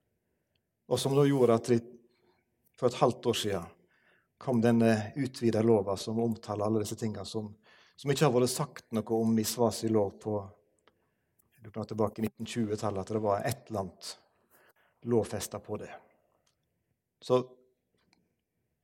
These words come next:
sier han at de frie evangeliske forsamlinger er s-,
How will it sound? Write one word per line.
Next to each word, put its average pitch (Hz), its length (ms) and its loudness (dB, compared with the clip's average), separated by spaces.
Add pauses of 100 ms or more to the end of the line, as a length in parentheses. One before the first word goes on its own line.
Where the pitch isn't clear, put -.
(880)
sier 131 240 6
han 143 100 4
at 123 140 2
de 131 100 6
frie 135 200 2
evangeliske 113 640 4
forsamlinger 104 600 -2
er 98 240 0 (560)
s-, - 240 -12